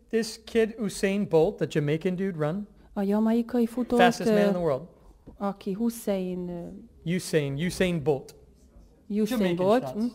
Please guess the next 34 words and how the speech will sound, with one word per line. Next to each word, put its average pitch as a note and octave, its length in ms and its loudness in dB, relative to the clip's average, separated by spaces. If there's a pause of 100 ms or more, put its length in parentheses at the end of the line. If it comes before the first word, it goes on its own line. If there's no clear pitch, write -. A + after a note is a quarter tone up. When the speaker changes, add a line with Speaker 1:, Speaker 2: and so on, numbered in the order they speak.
(100)
Speaker 2:
mindegy, A#3 240 -4
egy F#3 140 -6
jamaikai F3 720 -4 (260)
srác, G#3 760 0
aki F#3+ 280 -4
most F#3+ 260 -4
a, F3+ 240 0
a F3 420 -6
abszolút, F3+ 440 -8 (280)
he's G3+ 160 -4
Speaker 1:
He's F3 140 -2
Speaker 2:
the F#3 100 4
Speaker 1:
the - 180 4
Speaker 2:
number D3 200 6
Speaker 1:
fastest. F3+ 240 0
Speaker 2:
one. C#3+ 120 0
Speaker 1:
Oh, F3 60 6
Speaker 2:
Tehát G#3+ 200 6
Speaker 1:
yeah. B3+ 120 10
Speaker 2:
ő A#3 40 12
a G#3 40 10
leggyorsabb F#3 540 2
most F3+ 280 -8
a F3+ 40 -6
világon. E3+ 520 -6 (1120)
Speaker 1:
He, B3 220 2
he's, B3 320 2
he A#3+ 220 0
run, B3+ 320 2
it's A3 160 -2 (120)
weird F3 440 4
how C#3 100 -4
he C#3 60 -6
runs. C3 400 -10